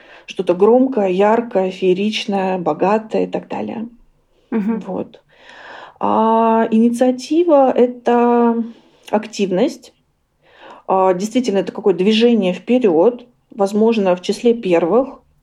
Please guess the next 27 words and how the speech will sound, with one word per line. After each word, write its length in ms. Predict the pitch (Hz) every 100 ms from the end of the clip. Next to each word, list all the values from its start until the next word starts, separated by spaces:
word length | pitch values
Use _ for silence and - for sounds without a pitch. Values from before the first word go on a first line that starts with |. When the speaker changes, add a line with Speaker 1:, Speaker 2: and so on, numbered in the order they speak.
| - - - - - -
Speaker 1:
И 120 | 214
это 280 | 240 247 233
взятие 360 | 220 320 254
на 60 | 196
себя 280 | - 214 247
ответственности. 960 | 233 170 147 - - 143 - - - 220 _ _ _ _ _ _ _ _ _ - - -
И 40 |
в 40 | 220
этом 180 | 240 254
смысле, 300 | 254 381 226
ты 120 | 208
знаешь, 300 | 240 311 -
некоторые 460 | 226 240 - 214 220
люди 280 | 240 208 214
инициативны 720 | 208 214 214 220 214 233 214
осознанно, 840 | 190 233 359 381 247 214 185 170
а 120 | -
некоторые 480 | 202 269 - - 190
вот 160 | 190 -
уже 180 | 208 240
<laughs> 80 | 233
выпрыгивают 560 | 214 220 - - 170 190
вперед, 360 | - 208 196
как 160 | 196 180
чертик 360 | - 196 - 175
из 60 |
табакерки. 760 | 175 214 196 - 349 - - 180